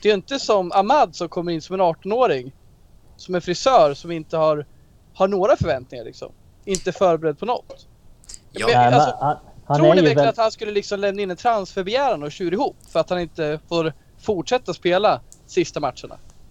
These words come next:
Speaker 1: Jag vill bara förtydliga, jag vill ju det. Men jag ser inte att han ska tjura ihop. Men jag kanske missförstår hon, hans, hans mentalitet här.
Speaker 3: Så lämna in transferbegäran, det, så långt skulle jag kanske inte gå, men jag tror inte att, jag skulle inte utesluta det.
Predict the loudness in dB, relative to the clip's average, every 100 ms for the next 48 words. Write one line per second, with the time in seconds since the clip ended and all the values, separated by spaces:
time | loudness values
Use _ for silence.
0 | -14 0 2 2 0 -2 -4 0 2 2
1 | 2 -2 -6 -10 -16 -20 -20 -6 -2 -2
2 | -4 -6 -6 -4 -4 -4 -4 -6 -8 -4
3 | -6 -8 -16 -20 -20 -20 -20 -20 -8 -6
4 | -4 -4 -4 -6 -4 -4 0 2 2 0
5 | -2 -4 -2 -2 -10 -20 _ _ -4 0
6 | -2 0 -2 -4 -6 -8 -14 -20 -16 -10
7 | -10 -12 -20 _ -20 -20 -20 -14 -2 4
8 | 4 2 -2 -16 -10 -2 0 0 -2 0
9 | 0 0 -4 -2 0 2 4 2 -2 -4
10 | -6 2 4 6 4 0 -4 0 2 2
11 | 0 -2 -2 -4 -4 -2 2 4 4 4
12 | 4 2 4 4 2 0 -2 0 0 0
13 | 2 2 0 -4 -6 -6 -2 -4